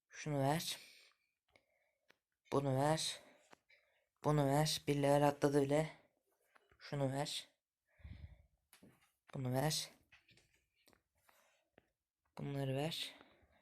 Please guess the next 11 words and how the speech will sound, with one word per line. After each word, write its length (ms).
İki 260
level 240
atlatıyoruz 540
galiba. 440
Evet. 400
Ha, 180
evet, 260
iki 220
level 240
atlattık. 640
Sonra 560